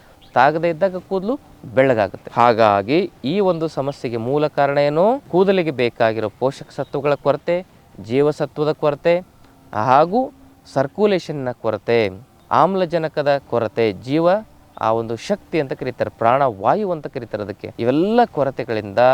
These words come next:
ಅಲ್ಲಿ ಟಾಕ್ಸಿಸಿಟಿ ಜಾಸ್ತಿ ಆಗುತ್ತೆ. ಆ ಟಾಕ್ಸಿಸಿಟಿನೇ ಇವೆಲ್ಲ ಕೂದಲಿನ ಸಮಸ್ಯೆಗೆ ಮೂಲ ಕಾರಣ ಆಗ್ತದೆ. ನಾವು ಇದನ್ನೆಲ್ಲ ಬಿಟ್ಟು ಕೇವಲ ಒಂದು ಯಾವುದೋ ಒಂದು ಹೇರ್ ಆಯಿಲ್ ಅನ್ನು ಹಚ್ಕೊಂಡು ನಮ್ಮ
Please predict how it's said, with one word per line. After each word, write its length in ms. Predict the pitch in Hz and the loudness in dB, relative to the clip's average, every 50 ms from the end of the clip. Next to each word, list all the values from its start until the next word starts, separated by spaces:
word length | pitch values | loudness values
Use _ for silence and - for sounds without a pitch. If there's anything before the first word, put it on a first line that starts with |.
| 143 - - - | 2 -2 -6 -10
ಅಲ್ಲಿ 140 | 110 110 110 | -8 -8 -8
ಟಾಕ್ಸಿಸಿಟಿ 640 | 104 - - - - - - 202 - - 185 156 160 | -8 -4 -4 -4 -4 -4 -8 -12 -8 -8 -8 -8 -4
ಜಾಸ್ತಿ 360 | 123 120 120 113 - - - 113 | -2 0 -2 -2 -2 -2 -2 -2
ಆಗುತ್ತೆ. 300 | 104 95 101 - - 113 | -2 -2 -4 -2 -2 -2
ಆ 60 | 101 | -2
ಟಾಕ್ಸಿಸಿಟಿನೇ 840 | - - 117 127 127 - 175 165 - 175 160 180 170 196 220 240 - - - - - - - - - | 0 2 0 0 0 -2 -10 -10 -10 -10 -8 -4 -4 -4 -4 -4 -6 -14 -20 -20 -20 -20 -20 -12 -4
ಇವೆಲ್ಲ 460 | 104 117 131 147 170 190 208 220 233 | -2 -2 0 0 0 0 2 2 2
ಕೂದಲಿನ 440 | 196 - - 151 147 143 147 139 139 | 2 0 -4 -6 -4 -2 -4 -4 -6
ಸಮಸ್ಯೆಗೆ 480 | 131 - 113 113 113 - - 120 135 175 | -8 -8 -8 -8 -8 -8 -10 -10 -8 -8
ಮೂಲ 340 | 156 120 113 117 123 147 | -6 -6 -4 -4 -4 -4
ಕಾರಣ 340 | 170 - - 113 110 113 113 | -6 -2 -2 -2 -2 0 -2
ಆಗ್ತದೆ. 600 | 107 101 - _ 104 101 123 131 123 113 98 101 - - - | -4 -6 -6 _ -2 2 4 4 4 4 2 -4 -12 -14 -6
ನಾವು 220 | 117 123 135 135 | 0 2 4 4
ಇದನ್ನೆಲ್ಲ 340 | 135 123 110 123 127 139 147 | 4 2 2 2 2 4 2
ಬಿಟ್ಟು 360 | 143 127 143 143 - - 110 | 2 2 -2 -6 -6 -6 -8
ಕೇವಲ 500 | 95 - - 156 175 190 196 196 196 185 | -6 -2 0 2 4 4 4 4 4 4
ಒಂದು 200 | 180 175 165 147 | 2 2 2 2
ಯಾವುದೋ 280 | 135 127 131 135 143 156 | 2 2 2 2 2 0
ಒಂದು 180 | 156 151 139 120 | 0 -2 -2 -4
ಹೇರ್ 280 | 120 123 135 143 143 | -2 0 2 4 4
ಆಯಿಲ್ 240 | 143 131 131 131 127 | 4 4 2 2 -2
ಅನ್ನು 160 | 127 123 127 | -4 -4 -6
ಹಚ್ಕೊಂಡು 460 | 113 107 - _ _ - 120 123 123 | -8 -8 -10 _ _ -10 -8 -6 -6
ನಮ್ಮ 180 | 120 117 110 107 | -6 -6 -8 -10